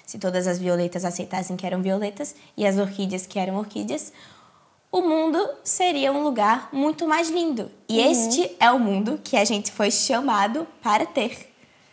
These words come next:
Speaker 2: Não, e a
Speaker 1: Cada
Speaker 2: luta
Speaker 1: um
Speaker 2: das
Speaker 1: ser
Speaker 2: pessoas
Speaker 1: o
Speaker 2: é a
Speaker 1: ser.
Speaker 2: violeta tentar ser a rosa e ficar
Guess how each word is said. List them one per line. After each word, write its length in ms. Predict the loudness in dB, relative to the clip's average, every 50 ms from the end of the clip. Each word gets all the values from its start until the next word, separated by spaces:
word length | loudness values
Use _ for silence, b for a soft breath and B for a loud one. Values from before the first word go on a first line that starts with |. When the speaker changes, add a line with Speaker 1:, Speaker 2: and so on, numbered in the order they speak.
| _ -6
Speaker 2:
Não, 180 | -2 0 2
e 60 | 4
a 80 | 6 6
Speaker 1:
Cada 220 | 6 8 8 8
Speaker 2:
luta 140 | 8 8 8
Speaker 1:
um 20 | 8
Speaker 2:
das 160 | 8 8 8
Speaker 1:
ser 160 | 8 6 8
Speaker 2:
pessoas 340 | 8 8 10 12 10 10 10
Speaker 1:
o 40 | 10
Speaker 2:
é 60 | 8
a 40 | 8
Speaker 1:
ser. 80 | 10
Speaker 2:
violeta 400 | 10 12 12 12 10 8 6 4
tentar 300 | 0 0 0 0 0 -2 0
ser 140 | 0 0
a 100 | 2 2
rosa 600 | 4 4 6 6 6 6 6 4 4 2 2 4
e 320 | 4 2 2 0 0 -2 -2
ficar 460 | -4 -6 -4 0 0 0 0 -2 B